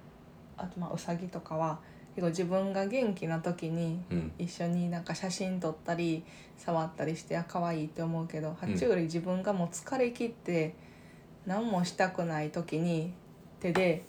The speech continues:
Speaker 1: 乗せてハンドリングしてると、癒される。
Speaker 2: うん。
Speaker 1: なんか、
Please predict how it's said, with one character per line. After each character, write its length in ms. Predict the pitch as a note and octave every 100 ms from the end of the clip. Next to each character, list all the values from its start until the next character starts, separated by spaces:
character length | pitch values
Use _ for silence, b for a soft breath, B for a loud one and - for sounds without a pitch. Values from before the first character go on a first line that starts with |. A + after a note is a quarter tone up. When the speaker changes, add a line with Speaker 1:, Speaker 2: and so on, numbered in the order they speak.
| -
Speaker 1:
乗 100 | F#3
せ 140 | F3
て 120 | -
ハ 160 | D#3+ F3+
ン 100 | F3
ド 80 | E3+
リ 100 | E3+
ン 100 | E3
グ 80 |
し 60 | E3+
て 160 | - E3
る 120 | D#3+
と、 340 | - D#3+ D#3+ B B B B B - -
癒 200 | F3+ E3+
さ 180 | D#3+ E3+
れ 140 | D#3 D3+
る。 140 | - - -
Speaker 2:
う 40 | F2+
ん。 220 | F2 E2+ F2 - - - - -
Speaker 1:
な 180 | F#3+ F#3
ん 20 |
か、 240 | F3 -